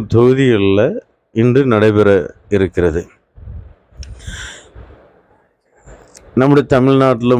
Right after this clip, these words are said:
முடிஞ்சிருச்சு, ரெண்டு கட்ட தேர்தல் முடிஞ்சிருச்சு. மொத்தம் ஏழு கட்ட தேர்தல், ஏழு கட்டமா வச்சிருக்கிறாங்க. இன்னும் அஞ்சு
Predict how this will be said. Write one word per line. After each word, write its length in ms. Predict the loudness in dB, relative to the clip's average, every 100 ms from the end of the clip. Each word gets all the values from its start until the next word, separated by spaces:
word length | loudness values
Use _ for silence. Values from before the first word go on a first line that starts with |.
| 0
முடிஞ்சிருச்சு, 560 | 0 0 -2 -2 -2 2
ரெண்டு 240 | 2 2 0 0
கட்ட 200 | 0 -2 0
தேர்தல் 320 | 0 2 0 0
முடிஞ்சிருச்சு. 640 | -2 0 -2 -2 -4 0 0 -2 -8 _ _ _ _ _ _ _ _ _ _ _ _ _ -6
மொத்தம் 280 | -2 0 2 4
ஏழு 220 | 2 0 0
கட்ட 240 | -2 -2 -4 -2
தேர்தல், 360 | -2 0 -2 -4 _ _ _ _ 0
ஏழு 140 | 0 0
கட்டமா 320 | 0 0 0 0
வச்சிருக்கிறாங்க. 640 | -2 -2 0 0 -2 -6 -12 -18 _ _ _ _ _ _ _ _
இன்னும் 200 | -2 0 2
அஞ்சு 320 | 0 0 0